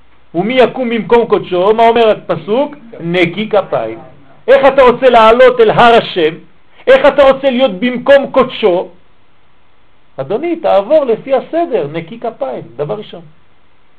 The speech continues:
דהיינו, אם אתה רוצה להגיע לבית המקדש, לא רק בית המקדש הפ-, הגשמי, בית המקדש של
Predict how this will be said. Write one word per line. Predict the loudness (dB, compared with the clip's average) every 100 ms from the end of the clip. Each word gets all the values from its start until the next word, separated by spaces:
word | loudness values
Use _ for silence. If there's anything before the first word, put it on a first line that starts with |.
| _ _ _ _ 0
דהיינו, | 4 4 2 -2 -6 -8 -20 _ _ _ _ -10
אם | 0
אתה | 2 4
רוצה | 2 2 4
להגיע | 6 4 4 4
לבית | 6 4 2
המקדש, | 0 -2 -2 2 2 2 -2 -10 -20 -20 -20 -8
לא | 0 2
רק | 2
בית | -2 -8
המקדש | -8 -4 -4 -6
הפ-, | -10 -10 -10
הגשמי, | -8 -8 -10 -14 -14 -18 -20 -20 -20 -20 -20 _ _ _ _ -20 -2
בית | 2 2
המקדש | 2 2 2 2
של | -2